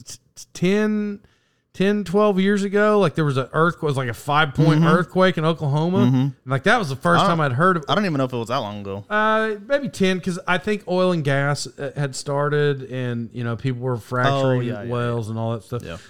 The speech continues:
Speaker 1: And so, like, I, like, it started to shift, and then you started to see them. And, um, I, even at my house, where, well, the one I don't own anymore,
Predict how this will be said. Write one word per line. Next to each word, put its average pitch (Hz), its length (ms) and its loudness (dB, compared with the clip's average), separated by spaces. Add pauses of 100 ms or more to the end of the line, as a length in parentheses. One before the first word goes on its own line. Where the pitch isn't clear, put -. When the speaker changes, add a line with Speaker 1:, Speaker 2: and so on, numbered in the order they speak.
(120)
Speaker 1:
And 139 260 0
so, 143 160 2
like, 131 180 0
I, 139 260 0 (760)
like, 143 280 -6
it 147 200 -8
started 156 380 0
to 107 80 -8
shift, 143 500 0
and 123 160 -2
then 160 380 0
you 123 100 -4
started 135 360 -2
to 107 60 -4
see 165 300 -4
them. 120 260 -4 (440)
And, 123 480 -2
um, 117 440 -4 (220)
I, 127 140 -8
even 175 240 2
at 170 100 -2
my 147 160 -2
house, 135 720 -6 (300)
where, 123 320 -2
well, 110 380 -4
the 113 200 -12
one 117 160 -2
I 104 140 -2 (1200)
don't 113 220 -4
own 131 180 -2
anymore, 107 440 -4